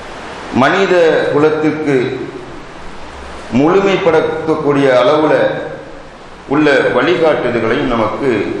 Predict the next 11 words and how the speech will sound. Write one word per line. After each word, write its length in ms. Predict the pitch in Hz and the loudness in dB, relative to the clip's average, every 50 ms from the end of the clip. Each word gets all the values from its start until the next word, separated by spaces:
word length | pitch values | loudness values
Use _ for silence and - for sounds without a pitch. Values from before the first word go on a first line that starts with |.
| - - - - | -8 -10 -4 0
தாராளமாக 720 | 98 104 123 139 135 135 131 120 110 104 104 110 123 123 107 98 | 2 2 4 4 2 2 0 0 0 0 -2 0 0 0 0 0
வழங்கியிருக்கிறது. 580 | 95 95 92 92 95 90 - 92 80 78 - - - - - - - - - - - - - - - - - - - - - - - - - - - - - 117 | 0 -2 -4 -4 -6 -6 -6 -6 -8 -8 -8 -10 -14 -14 -14 -16 -18 -18 -18 -18 -18 -18 -18 -18 -18 -18 -18 -18 -18 -16 -16 -16 -16 -14 -14 -14 -6 -4 0 0
மற்ற 280 | 135 135 - - 190 180 175 | 2 0 2 2 2 2 2
மற்ற 220 | 175 175 175 180 170 165 156 147 135 120 127 131 | 0 0 2 4 6 6 6 4 2 2 0 0
மதங்களில் 440 | 131 143 156 151 151 147 143 139 120 - - - - - 113 | 0 0 0 2 2 0 0 0 -2 -6 -8 -12 -8 -6 -4
எடுத்து 200 | 117 120 139 135 113 | -4 -4 -4 -2 0
பார்த்தோமேயானால் 720 | 117 113 113 117 117 107 98 98 95 92 92 98 107 - - - - - - - - - - - - - - - - - - - - - - - - - - - - - - - - - - - - 120 | 0 0 0 -2 -4 -4 -2 -2 -2 -2 -2 -2 -2 -4 -4 -8 -10 -12 -12 -12 -12 -12 -12 -12 -12 -12 -12 -12 -12 -12 -12 -12 -12 -12 -12 -14 -14 -14 -16 -16 -16 -14 -14 -14 -14 -14 -14 -6 -2 0
மூட 200 | 143 170 185 190 175 160 - - | 2 2 4 4 4 4 4 4
பழக்க 280 | 147 143 156 - - 151 143 127 | 4 4 4 2 4 2 4 4
வழக்கங்களும் 600 | 127 127 131 131 - 117 107 98 95 101 117 131 139 - - - - - - - - - - - - - - - - - - - - | 4 2 2 0 0 -2 -2 -2 -2 -2 -2 -4 -4 -8 -10 -14 -16 -16 -18 -18 -18 -18 -18 -18 -18 -18 -18 -16 -16 -16 -14 -6 0
கட்டுக்கதைகளும் 960 | - 170 175 180 180 185 202 190 190 170 156 143 131 120 117 110 113 123 139 | 2 2 2 2 0 0 0 0 2 2 4 4 4 2 2 0 0 -2 -2